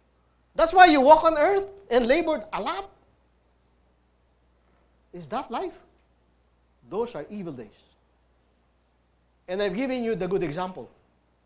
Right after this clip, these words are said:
Can you imagine if you're not as successful as this example? That's not life.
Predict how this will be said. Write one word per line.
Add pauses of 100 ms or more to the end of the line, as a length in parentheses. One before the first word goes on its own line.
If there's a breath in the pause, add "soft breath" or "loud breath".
(540)
Can
you
imagine
if
you're
not
as
successful
as
this
example? (3000)
That's
not
life.